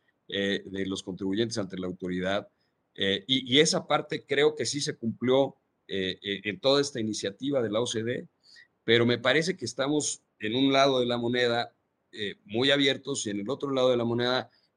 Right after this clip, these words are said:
hemos venido viendo una, eh, pues una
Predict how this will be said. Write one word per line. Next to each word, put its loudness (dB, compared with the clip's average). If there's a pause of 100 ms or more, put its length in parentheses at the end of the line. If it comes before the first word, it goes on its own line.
hemos 0
venido 0
viendo -2 (140)
una, -4 (100)
eh, -8 (160)
pues -14
una -2